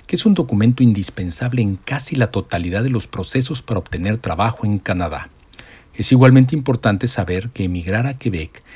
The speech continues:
es diferente que a otras provincias. Si bien todo el sistema es regulado a nivel federal, Quebec tiene cierta autonomía, y para que una persona emigre a esta provincia requiere primero una autorización provincial que se conoce como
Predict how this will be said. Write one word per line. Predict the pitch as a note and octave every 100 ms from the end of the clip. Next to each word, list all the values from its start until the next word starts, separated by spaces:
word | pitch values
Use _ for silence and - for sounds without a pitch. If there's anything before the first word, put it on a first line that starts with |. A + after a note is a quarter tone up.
| - -
es | B2+
diferente | D#3+ - G2 E2+ E2 B2+
que | D#2+
a | C#2
otras | D2+ - -
provincias. | A2 A#2+ D#3 C3 - - - _ - - - -
Si | -
bien | C#3+ G3+
todo | G3+ F#3 A3
el | G3
sistema | - - - A2 A#2+
es | F#2+
regulado | F2 D#2 D2+ F#2+ G#2+
a |
nivel | D#2+ E2+ F2+
federal, | - C3 A#2 D#2+ A#2 _ - -
Quebec | A#2+ C#3 -
tiene | D#3 D3+
cierta | B2+ D#3+ D3+ D3
autonomía, | B2+ B2+ B2+ C#3 E2 - _ _ _
y | -
para | F#2+ F2+ E2
que | -
una | A#2+ A#2+
persona | G2 - B2+ A2+
emigre | F#2 B2 A2+
a | D#2
esta | - G#2+ -
provincia | B2 B2 G2+ - A2+
requiere | A2+ - C#3
primero | C#3 G#2 G2 G2+ G2 -
una | B2 C3+
autorización | B2+ G#2+ G2 F2 - - - C3 C#3
provincial | C3 G#2 F2 E2+ D#2+ - F#2+ G2
que | -
se | - G#2+
conoce | - F#2 A#2+ - B2+
como | - E2+ A#2